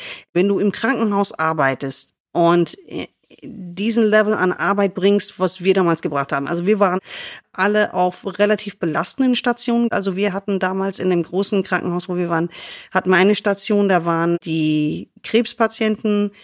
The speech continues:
ein paar operierte Patienten und Patienten, die auch Kinder verloren hatten, also quasi, äh, Fehlgeburte und Chemotherapien. Also es war alles zusammen.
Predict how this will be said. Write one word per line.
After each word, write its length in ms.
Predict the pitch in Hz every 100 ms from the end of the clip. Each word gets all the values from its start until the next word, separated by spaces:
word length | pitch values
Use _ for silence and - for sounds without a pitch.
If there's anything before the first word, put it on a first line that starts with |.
| _ _
ein 160 | - 190
paar 200 | 190 190
operierte 460 | 196 196 214 233 185
Patienten 840 | 208 208 208 208 - 196 196 190 -
und 320 | 180 180 180
Patienten, 400 | 185 - 196 196
die 100 | 180
auch 100 | 151
Kinder 240 | - 175
verloren 420 | 156 156 156 170 170
hatten, 180 | 170
also 180 | 175 170
quasi, 380 | 156 160 165 160
äh, 420 | 156 151 - -
Fehlgeburte 640 | - 175 156 - 120 - 160 - - -
und 180 | 185 190
Chemotherapien. 720 | - 190 170 165 135 - 147
Also 180 | 156 185
es 120 | 180
war 100 | 160
alles 220 | 156 170
zusammen. 440 | - 165 202 277